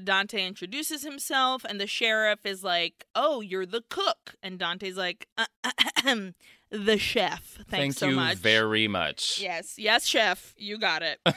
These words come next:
Speaker 2: <laughs>
Speaker 1: Him and Melody. And so the sheriff is like, "Cool, we know that a lot of people are coming through to Harlow today, so we're just gonna stay here and make sure that everything's all right. Here's my card.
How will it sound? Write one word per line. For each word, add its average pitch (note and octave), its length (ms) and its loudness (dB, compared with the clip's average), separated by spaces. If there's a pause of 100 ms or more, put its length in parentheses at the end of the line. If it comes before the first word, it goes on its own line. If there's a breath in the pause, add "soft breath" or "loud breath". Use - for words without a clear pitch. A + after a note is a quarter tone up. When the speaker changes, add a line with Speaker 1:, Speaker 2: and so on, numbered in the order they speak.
Speaker 2:
<laughs> B3+ 280 6
Speaker 1:
Him B3+ 380 6 (140)
and A3 580 4
Melody. A#3+ 680 2 (400 loud breath)
And A#3 200 0
so G#3+ 720 2 (160)
the G#3 140 -4
sheriff A3 320 0
is A3 120 -8
like, G#3+ 160 -4
"Cool, E4 540 -2
we C4 160 -2
know B3 200 -2
that A#3+ 160 0
a A3 60 0 (140)
lot G3 140 2
of G#3+ 320 -2
people B3 400 -2
are G3+ 240 2
coming G3 400 -4
through G3+ 340 -8
to F#3+ 80 -4
Harlow C4 640 2
today, F3 440 -2
so E3 140 -10
we're F3+ 160 -10
just G3 220 -12
gonna A#3+ 220 -4
stay A#3+ 320 -2
here A3+ 280 -4
and F#3 120 -4
make E3 160 -10
sure F3+ 180 -8
that G3 180 -4
everything's A3 540 -6
all A3 160 -4
right. E3 320 0
Here's A3+ 380 -8
my C4+ 260 -6
card. F3 540 -2